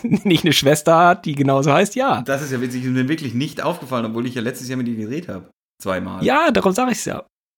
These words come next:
Speaker 1: Und, äh, das ist, äh,
Speaker 2: Cool,
Speaker 1: ich
Speaker 2: muss
Speaker 1: glaube,
Speaker 2: ich
Speaker 1: die
Speaker 2: noch
Speaker 1: heißt
Speaker 2: reinschauen.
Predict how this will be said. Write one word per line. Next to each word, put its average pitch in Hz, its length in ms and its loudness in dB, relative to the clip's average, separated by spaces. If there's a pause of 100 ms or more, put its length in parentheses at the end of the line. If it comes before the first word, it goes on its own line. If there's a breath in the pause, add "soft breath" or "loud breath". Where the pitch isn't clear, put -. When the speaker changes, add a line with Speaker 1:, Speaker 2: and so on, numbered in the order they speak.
(160)
Speaker 1:
Und, 156 280 -2
äh, 139 380 2 (360)
das - 160 -4
ist, - 400 -2
äh, 139 180 2
Speaker 2:
Cool, 143 100 4
Speaker 1:
ich 135 100 2
Speaker 2:
muss - 60 -2
Speaker 1:
glaube, 139 180 4
Speaker 2:
ich 131 40 2
Speaker 1:
die 131 60 2
Speaker 2:
noch 120 60 2
Speaker 1:
heißt 135 220 2
Speaker 2:
reinschauen. 87 240 -10